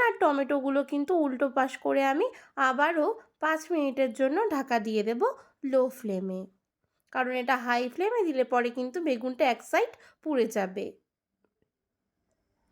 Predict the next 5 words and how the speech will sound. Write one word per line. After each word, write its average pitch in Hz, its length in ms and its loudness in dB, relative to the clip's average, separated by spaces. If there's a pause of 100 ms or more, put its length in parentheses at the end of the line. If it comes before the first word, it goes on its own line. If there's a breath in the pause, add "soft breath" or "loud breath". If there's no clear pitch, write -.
(880 loud breath)
পাঁচ - 180 6 (100)
মিনিট 294 220 4
পর 285 140 4 (100)
ফিরে 269 320 4
এলাম। 294 240 2